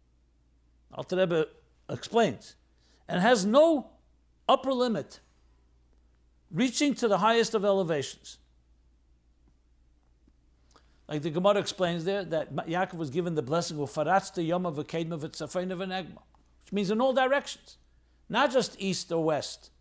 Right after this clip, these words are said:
or north or south, in all four directions. The other of has got other brachas, but not Nachla B'li Mitzarim.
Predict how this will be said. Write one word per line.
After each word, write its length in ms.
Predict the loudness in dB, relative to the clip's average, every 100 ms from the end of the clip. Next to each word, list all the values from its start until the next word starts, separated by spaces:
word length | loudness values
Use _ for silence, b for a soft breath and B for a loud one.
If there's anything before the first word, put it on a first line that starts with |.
| _ _ -8
or 80 | -2
north 260 | 0 0
or 100 | -2
south, 260 | -4 -6 -6
in 100 | 0
all 180 | 4 4
four 280 | 4 2
directions. 640 | 4 2 0 -6 -16 -20 -20 _ _ _ _ _ _ _ _ _ _ _ _ _ -4
The 80 |
other 260 | 2 6 6
of 200 | 6 4
has 140 | 2
got 200 | 2 2
other 240 | 4 4 4
brachas, 460 | 4 2 0 -14 -10
but 120 | -4
not 280 | 0 0 0
Nachla 320 | -2 0 -4
B'li 680 | -2 -2 -4 -6 -4 -2 0
Mitzarim. 460 | -2 2 2 2